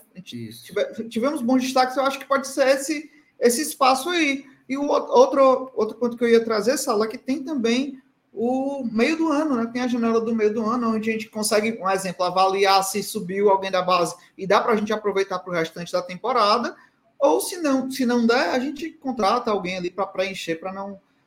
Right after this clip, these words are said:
Speaker 1: não ficar dependendo também. Mas, é, não acho que são carências, acho que você pontuou e eu acho que as, os principais mesmo que,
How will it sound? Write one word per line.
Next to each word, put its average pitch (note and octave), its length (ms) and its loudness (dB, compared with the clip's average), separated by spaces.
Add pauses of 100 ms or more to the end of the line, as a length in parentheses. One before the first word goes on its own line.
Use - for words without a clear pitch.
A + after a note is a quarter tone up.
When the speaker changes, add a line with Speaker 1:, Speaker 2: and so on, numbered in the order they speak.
(140)
Speaker 1:
não F#3 80 -10
ficar F3+ 240 -2
dependendo F#3 480 0
também. A3+ 300 -4
Mas, G#3 500 -4 (400)
é, A3+ 220 4
não A#3+ 180 4
acho A3+ 220 2
que - 60 -12
são A#3+ 140 -2
carências, A3+ 360 0
acho F#3 160 -4
que - 80 -20
você G#3 160 -6
pontuou A#3 560 2
e G#3+ 80 6
eu G#3 100 8
acho G3+ 180 2
que - 60 -8
as, G#3 300 -6
os G3 120 -6
principais F#3 600 -2
mesmo E3 260 -6
que, E3 380 -10